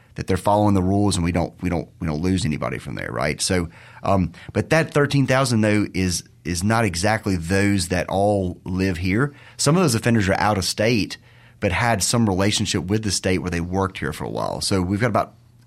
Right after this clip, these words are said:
eleven hundred or so of those that are out, out of the state that worked here for a, a moment of time.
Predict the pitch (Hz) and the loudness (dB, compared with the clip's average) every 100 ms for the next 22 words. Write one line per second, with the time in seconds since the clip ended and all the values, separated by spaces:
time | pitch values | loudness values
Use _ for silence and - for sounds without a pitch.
0 | - 92 95 110 107 98 101 90 85 98 | -10 -2 0 2 2 0 0 0 -2 -2
1 | 90 82 85 85 85 - - - - - | -2 -2 -2 -2 -4 -8 -16 -20 -20 -6
2 | 110 90 - 95 - 101 107 90 87 - | 0 2 2 0 0 0 0 0 -2 0
3 | 98 90 80 85 98 107 - 107 92 - | 0 0 -4 -2 0 0 0 -2 -2 0
4 | 90 82 - 87 - 90 90 90 82 - | 0 0 -2 -6 -2 0 0 0 -4 -4
5 | 98 87 87 | -2 0 -2